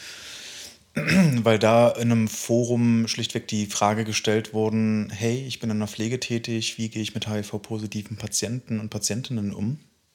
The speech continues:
Vielleicht können wir aus dem Servicegedanken heraus noch mal mit so ein paar Stichpunkten festhalten, welche Bedenken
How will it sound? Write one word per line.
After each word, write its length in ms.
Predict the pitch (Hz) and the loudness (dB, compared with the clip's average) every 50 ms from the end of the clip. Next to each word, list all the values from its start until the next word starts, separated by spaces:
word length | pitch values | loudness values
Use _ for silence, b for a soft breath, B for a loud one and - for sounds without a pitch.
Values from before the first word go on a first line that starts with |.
| - - | -20 -14
Vielleicht 380 | - - - 117 107 - - | -12 -8 -4 -2 -2 -2 -2
können 140 | - 120 113 | 0 0 2
wir 240 | 107 104 101 101 98 104 | 2 4 4 2 2 0
aus 100 | 104 - | 0 -2
dem 120 | 110 104 | 0 0
Servicegedanken 800 | - - 107 101 113 117 - - 117 107 107 104 104 104 - - 104 | 0 0 0 0 0 0 -2 -2 -2 -2 0 -2 -2 -2 -4 -4 -4
heraus 680 | 104 104 101 98 101 104 104 - - - - - - 117 | -4 -4 -2 0 0 0 2 2 0 0 0 -2 -4 -4
noch 200 | 113 104 - - | -6 -6 -4 -4
mal 160 | 101 98 101 | -4 -4 -2
mit 140 | 101 104 - | -4 -4 -4
so 80 | - | -6
ein 60 | 110 104 | -6 -6
paar 180 | - 110 104 | -4 -6 -6
Stichpunkten 600 | - - 110 - - - - 107 107 - - 104 - | -6 -8 -8 -10 -10 -6 -6 -6 -6 -4 -6 -8 -6
festhalten, 800 | - 107 - - - - 107 104 101 101 - 107 104 104 107 B B B B B B B B B B B B B B B B _ _ _ 127 | -4 -6 -4 -4 -6 -4 -2 -2 -2 -2 -2 -4 -4 -4 -4 B B B B B B B B B B B B B B B B _ _ _ -6
welche 640 | 113 113 127 147 147 - 156 139 131 123 123 120 | -2 0 0 2 2 2 2 2 2 0 0 -4
Bedenken 1120 | 120 - - 113 - 104 104 113 113 - _ - 104 104 104 104 104 104 101 101 101 - | -6 -8 -10 -4 -2 0 0 0 -2 -4 _ -4 -2 -2 0 0 0 -2 -2 -4 -8 -10